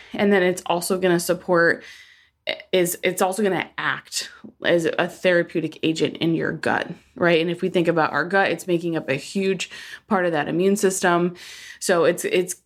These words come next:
giving us, like, twofold ways. I think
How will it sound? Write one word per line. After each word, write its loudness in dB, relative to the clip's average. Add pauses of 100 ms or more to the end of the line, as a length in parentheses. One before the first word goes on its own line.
(120)
giving 2
us, 2
like, -2
twofold 4
ways. 2
I 0
think -4